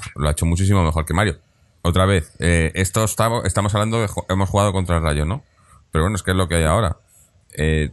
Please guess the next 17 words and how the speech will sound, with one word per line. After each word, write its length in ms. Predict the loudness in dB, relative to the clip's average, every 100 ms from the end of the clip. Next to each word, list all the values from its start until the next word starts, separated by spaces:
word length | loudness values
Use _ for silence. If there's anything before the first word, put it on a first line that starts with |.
| -4
Thiago, 320 | 0 2 2
por 120 | 0
ejemplo, 240 | 0 0 0
para 160 | 0
mí 80 | 0
lo 60 | -2
ha 40 |
hecho, 180 | -2 -4
lo 120 | 0
ha 40 | 0
hecho 120 | 0
mucho 200 | -2 -2
mejor 320 | -2 -2 -4
que, 540 | -2 -2 -2 -4 -6 -8
que 120 | -2
Mario, 260 | 0 2 2
¿no? 220 | 0 -4